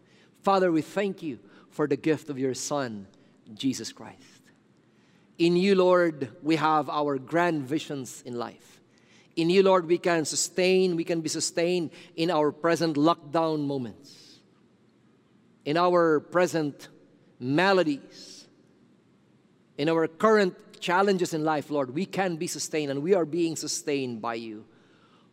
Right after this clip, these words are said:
For you're God who does not withhold your love from your children. And so, Father, in the name of Jesus,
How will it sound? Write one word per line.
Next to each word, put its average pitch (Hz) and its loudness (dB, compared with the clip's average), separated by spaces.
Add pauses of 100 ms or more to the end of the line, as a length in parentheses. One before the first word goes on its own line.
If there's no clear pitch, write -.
(100)
For 143 -2
you're 156 2
God 156 0
who 151 0
does 139 -6
not 143 -6
withhold 127 -4 (180)
your 123 -6
love 117 -8 (440)
from 117 -10
your 107 -12
children. 113 -18 (680)
And 156 -4
so, 190 0
Father, 190 4
in 214 0
the 180 4
name 165 2
of 135 -8
Jesus, 107 -14